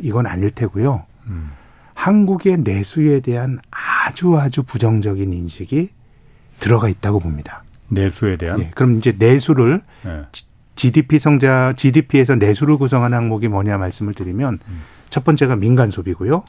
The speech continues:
Speaker 2: 예.
Speaker 1: 두 번째가 투자입니다. 투자는
Speaker 2: 음.
Speaker 1: 기업의 설비 투자가 있고 스-, 건설 투자가 있고요.
Speaker 2: 예.
Speaker 1: 그리고 정부 지출.
Speaker 2: 음.
Speaker 1: 그러니까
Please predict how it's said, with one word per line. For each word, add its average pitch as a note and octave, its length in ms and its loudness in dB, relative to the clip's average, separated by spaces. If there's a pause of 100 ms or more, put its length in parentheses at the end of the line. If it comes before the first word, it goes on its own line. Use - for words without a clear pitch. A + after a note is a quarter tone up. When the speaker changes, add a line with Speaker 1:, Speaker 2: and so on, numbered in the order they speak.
Speaker 2:
예. D#2+ 240 -8 (400)
Speaker 1:
두 A#2+ 120 0
번째가 B2 600 2
투자입니다. A#2 560 -2
투자는 C#3 360 0
Speaker 2:
음. E2 40 0
Speaker 1:
기업의 A2+ 360 2
설비 D3 280 2
투자가 G#2+ 400 -4
있고 B2 240 -4
스-, - 140 -10 (380)
건설 B2+ 320 2
투자가 F#2+ 340 -4
있고요. A2 400 -2
Speaker 2:
예. E2 380 -6 (400)
Speaker 1:
그리고 C#3 240 0
정부 C#3+ 360 4
지출. F2 460 -8 (180)
Speaker 2:
음. E2 320 -6 (160)
Speaker 1:
그러니까 B2 120 -2